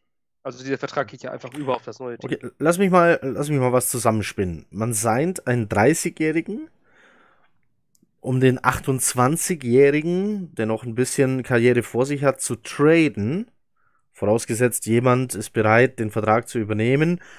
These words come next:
Speaker 2: für einen Guard, wie Winters es ist, um Draft-Picks zu generieren, vielleicht einen anderen Spieler zu generieren, holt sich im Draft mit dem Zweit-, einen der beiden Drittrunden-Picks, vielleicht Viertrunden-Picks, nochmal einen Guard,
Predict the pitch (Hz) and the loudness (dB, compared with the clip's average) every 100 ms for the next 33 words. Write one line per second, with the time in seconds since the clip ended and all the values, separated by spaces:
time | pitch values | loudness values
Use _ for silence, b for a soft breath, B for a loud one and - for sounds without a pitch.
0 | B - - 98 95 92 104 117 131 110 | B -10 -6 -4 -4 -2 2 4 2 -2
1 | 98 113 131 117 104 92 110 160 - - | -2 -4 -4 -4 -4 -4 -2 0 -2 -4
2 | _ B B B B B B B _ _ | _ B B B B B B B _ _
3 | _ - 131 131 131 - 82 101 123 175 | _ -2 2 2 0 -6 -12 0 4 4
4 | - - 185 - - 156 151 147 143 160 | 2 -2 -2 0 -4 -2 0 4 4 2
5 | 180 - 104 104 98 101 98 - - 104 | -2 -2 -4 -4 -6 -8 -8 -12 -12 -8
6 | 113 - 113 110 113 120 151 196 B B | -8 -8 -4 -2 -2 -2 -4 -6 B B
7 | B 165 254 - 233 214 175 123 123 180 | B 6 8 6 0 2 2 6 6 6
8 | - - 147 147 - - _ _ 110 127 | 2 -6 -2 -2 -4 -16 _ _ -6 -2
9 | 123 117 - _ _ _ - 107 127 147 | -2 -4 -8 _ _ _ -6 0 4 4
10 | 147 - - 117 131 131 120 117 113 107 | 0 -8 -8 -2 -2 0 0 2 0 -2
11 | 127 143 123 - 110 139 - 113 - - | -6 -4 -6 -6 -6 -6 -4 -4 -4 -4
12 | 170 113 101 107 131 151 - _ 117 117 | -4 -4 -8 -8 -8 -8 -12 _ -4 -2
13 | 143 131 120 110 101 107 101 170 180 | 0 0 0 -4 -4 -2 -2 -2 -6